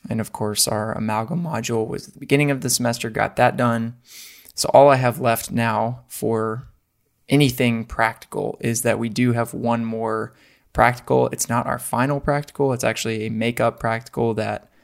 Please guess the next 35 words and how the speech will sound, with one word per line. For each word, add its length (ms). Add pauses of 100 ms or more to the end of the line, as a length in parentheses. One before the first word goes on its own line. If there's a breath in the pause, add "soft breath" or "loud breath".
(240 soft breath)
got 220
canceled 480
because 240
of 60
the 100
snow 340
earlier 440
this 220
year. 320 (520 loud breath)
So 160
we 100
have 200
that, 440
uh, 240
next 460
Friday. 640 (560 soft breath)
And 160
then 260
the 120
only 240
other 140
thing 320
is 160
we 80
do 180
have 260
two 200
sessions 580
of 160
a 60
cad 340
cam 260
lab, 380 (540)
which 200
is 640